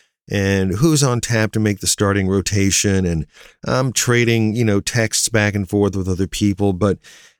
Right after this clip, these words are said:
I don't know. I, I feel like it's already, s-, you know, this gunky thing that I'm feeling is kind of seeping into that. And I, I need to make my peace with that too.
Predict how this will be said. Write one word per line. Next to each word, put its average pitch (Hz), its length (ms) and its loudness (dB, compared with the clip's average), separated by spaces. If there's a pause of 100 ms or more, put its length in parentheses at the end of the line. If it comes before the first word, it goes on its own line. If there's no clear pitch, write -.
(140)
I 151 100 0
don't 165 140 4
know. 131 180 2
I, 117 340 -4
I 143 120 0
feel 160 400 0
like 139 320 0
it's 123 160 0
already, 127 760 0
s-, - 640 -2
you 127 100 -4
know, 120 120 2
this 117 180 0
gunky 120 500 -2
thing 101 260 0
that 95 120 0
I'm 92 120 0
feeling 101 360 0
is 90 140 0
kind - 140 -8
of 113 60 -4
seeping 123 600 0
into 104 760 2
that. 104 400 -2
And 120 140 -2
I, 139 120 0 (280)
I - 20 -2
need 170 160 0
to 156 60 2
make 151 200 2
my 135 200 2
peace - 340 0
with 110 160 -2
that 120 320 -2
too. 92 480 0